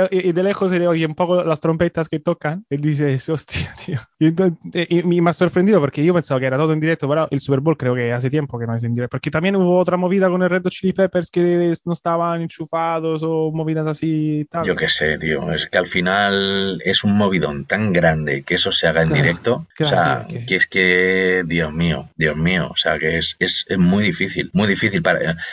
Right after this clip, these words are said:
Speaker 2: sobre todo que, que en Estados Unidos son de que ti-, todo tiene que salir perfecto.
Speaker 1: Claro, es que esto <laughs>
Speaker 2: Entonces, claro, llega un momento que dices, "Pero es que para que salga perfecto la única forma de hacerlo es en playback",
Speaker 1: Claro,
Speaker 2: porque
Speaker 1: que se oiga perfecto.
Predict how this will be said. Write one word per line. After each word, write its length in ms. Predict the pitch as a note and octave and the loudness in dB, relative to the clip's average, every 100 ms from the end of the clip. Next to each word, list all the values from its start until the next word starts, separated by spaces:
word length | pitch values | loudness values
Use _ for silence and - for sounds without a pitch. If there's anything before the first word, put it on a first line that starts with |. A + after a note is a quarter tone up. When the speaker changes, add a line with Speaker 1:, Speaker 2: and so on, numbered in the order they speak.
| - | -8
Speaker 2:
sobre 260 | - F2+ F2+ | -2 0 2
todo 460 | F#2+ A2 A#2+ A#2+ - | 2 4 4 2 -4
que, 340 | G2 E2 C#2+ C#2+ | -2 0 0 -4
que 320 | E2 D#2 D#2 | -4 -2 -2
en 100 | D2+ | -4
Estados 300 | - F2+ F#2+ | -2 -2 0
Unidos 320 | F2+ F#2+ A2+ | 0 0 0
son 320 | A2 A2+ B2 - | 0 0 -2 -4
de 100 | D2+ | -4
que 100 | D2+ | -4
ti-, 160 | E3 - _ - | -6 -10 _ -2
todo 180 | G#2 G#2 | 2 2
tiene 160 | G#2+ G#2 | 2 -2
que 60 | |
salir 220 | F#2 G#2 | 0 -2
perfecto. 460 | G#2 - - C#3 - | -2 -4 -4 -6 -12
Speaker 1:
Claro, 280 | - E3 D3 | -2 0 0
es 60 | A#2+ | -4
que 140 | B2+ | -2
esto 220 | C3+ - - | -2 -2 -6
<laughs> 420 | C#3 - _ - | -6 -10 _ -6
Speaker 2:
Entonces, 460 | F2+ E2+ F2 G#2 - | -2 0 0 0 2
claro, 260 | G#2+ A#2 | 4 4
llega 180 | F#2 F2 | 4 2
un 60 | F#2+ | 2
momento 340 | G2 G#2 A#2 | 0 0 0
que 100 | A#2 | 0
dices, 300 | F#2+ E2+ D#2+ | -2 -4 -4
"Pero 440 | - E2 D#2+ D2 D2 | -2 0 2 2 0
es 100 | - | -2
que 140 | E2+ | -4
para 220 | E2+ E2+ | 0 0
que 80 | E2+ | 0
salga 240 | F2+ F#2 | 2 2
perfecto 440 | F2+ F2+ G2+ G2 G#2+ | 2 0 -2 0 0
la 60 | G2 | 0
única 240 | G2 G2+ | 0 -2
forma 300 | - G2 G2+ | 0 0 0
de 60 | F#2+ | -2
hacerlo 360 | F#2 F#2+ A2 | -2 0 2
es 200 | A#2+ A2 | 2 0
en 100 | E2 | -4
playback", 440 | D#2+ A#2+ G2+ D#2+ - | -2 -2 -2 -6 -8
Speaker 1:
Claro, 160 | F2 F3 | 0 2
Speaker 2:
porque 100 | F3 | 2
Speaker 1:
que 60 | C#3+ | 0
se 140 | D#3+ | 2
oiga 280 | E3+ - F#3 | 2 2 0
perfecto. 580 | F#3 - G3 G3 F#3 | 0 -2 -2 2 0